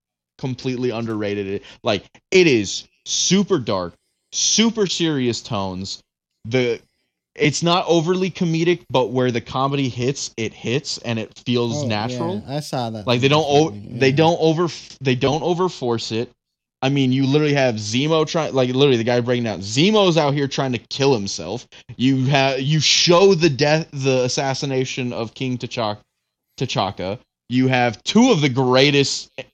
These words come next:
Speaker 1: new hero introductions with Spider-Man and Black Panther.
Speaker 2: Oof.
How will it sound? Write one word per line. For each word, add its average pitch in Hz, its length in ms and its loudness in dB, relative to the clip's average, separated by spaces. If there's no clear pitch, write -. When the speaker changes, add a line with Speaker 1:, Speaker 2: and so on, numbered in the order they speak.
Speaker 1:
new 143 320 0
hero 131 380 4
introductions 117 720 -4
with 107 100 -6
Spider-Man 110 500 -4
and 101 100 -6
Black 101 240 -8
Panther. 87 420 -10
Speaker 2:
Oof. 139 360 -6